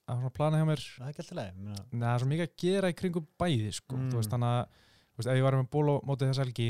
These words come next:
Speaker 1: þá þyrfti ég að eyða, þú veist, þú veist, ver-, mæt vakna snemma daginn eftir til þess að fara að preppa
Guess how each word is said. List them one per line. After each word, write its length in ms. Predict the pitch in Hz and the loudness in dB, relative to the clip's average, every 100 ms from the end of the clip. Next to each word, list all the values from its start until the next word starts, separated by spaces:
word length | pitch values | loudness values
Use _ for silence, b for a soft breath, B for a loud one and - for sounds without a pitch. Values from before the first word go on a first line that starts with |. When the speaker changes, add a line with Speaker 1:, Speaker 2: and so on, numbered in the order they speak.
| 117 | 0
Speaker 1:
þá 80 | 120 117 | -2 -4
þyrfti 280 | 120 - 123 | -4 -2 0
ég 60 | |
að 140 | 120 131 | 2 2
eyða, 240 | 139 127 | 2 2
þú 80 | 123 | 0
veist, 140 | 120 - _ _ _ _ _ _ _ _ - | -2 -6 _ _ _ _ _ _ _ _ -8
þú 20 | |
veist, 120 | 110 - | -8 -4
ver-, 260 | 120 117 - - - - | -4 -4 -8 -16 -16 -6
mæt 240 | 127 127 | -4 -4
vakna 220 | 127 127 127 | -4 -4 -4
snemma 240 | 143 139 | -2 -2
daginn 220 | 131 135 | -2 -2
eftir 180 | 135 - | -4 -6
til 100 | 131 | -8
þess 120 | 117 | -4
að 80 | 120 | -2
fara 160 | 120 120 | 0 0
að 80 | 113 | -2
preppa 340 | 127 120 120 | -4 -2 -4